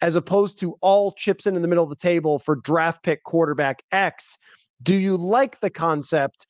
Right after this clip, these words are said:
of a Kirkian type that you think you can boost up and still be a playoff team, still be a contender, while also thinking toward the future of drafting a quarterback? Because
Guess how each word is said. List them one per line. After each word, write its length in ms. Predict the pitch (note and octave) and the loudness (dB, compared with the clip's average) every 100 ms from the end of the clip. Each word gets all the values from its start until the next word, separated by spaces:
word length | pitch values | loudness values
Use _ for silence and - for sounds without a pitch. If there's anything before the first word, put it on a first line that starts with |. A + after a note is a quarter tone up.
| - _ _ | -20 _ _
of 500 | F3 E3 D#3 D3 - _ | 2 2 2 -4 -12 _
a 240 | F3+ F3+ - - | 0 0 -4 -10
Kirkian 880 | - D4+ D4 - B3 A3 G3 F#3 - - | 0 0 0 -4 -2 0 0 -2 -8 -6
type 360 | A3+ A#3+ B2 B2+ - _ - _ | 0 0 -2 -14 -20 _ -20 _
that 300 | C#3+ G3 F#3 | -2 0 0
you 140 | F3+ F#3+ | -6 -8
think 360 | - B3 A3+ | -2 -2 -2
you 180 | G#3 G#3+ | -4 -6
can 400 | - F#3 D3+ B2 - | 0 0 0 -6 -6
boost 340 | - G#3+ E3+ - - | 0 0 -2 -4 0
up 280 | A3+ - - _ _ _ | 0 -2 -20 _ _ _
and 180 | F3 D#3+ | 0 0
still 440 | - - G#3 G3 E3 | -4 0 2 2 0
be 180 | E3+ | -2
a 60 | D#3+ | -4
playoff 420 | - F#3+ F3 E3+ - | 0 2 2 0 -2
team, 260 | F3 D#3 | -4 -4
still 240 | - F#3 E3+ | -2 0 0
be 140 | E3 | -2
a 60 | D3+ | -2
contender, 720 | D#3 C#3+ F3+ F3+ C#3+ B2 A#2 _ _ _ | -4 -2 -2 -2 -4 -6 -10 _ _ _
while 380 | C#3+ F3 E3+ E3 | 0 2 2 0
also 520 | F#3 G3 F3 G3 E3+ D3+ | 2 0 2 2 0 0
thinking 280 | F#3 E3+ E3 | -4 -4 -6
toward 300 | E3+ E3+ D#3 | 0 0 0
the 80 | C#3+ | -4
future 580 | - A#3 - F3 D3 C3+ | -2 -2 0 0 0 -4
of 140 | D3 | -8
drafting 460 | C3 E3 E3 - C#3 | -2 0 0 -4 -8
a 60 | C3+ | -4
quarterback? 440 | F#3 E3 C#3 C3 | -2 0 -2 -4
Because 220 | D3 D#3 | -4 -4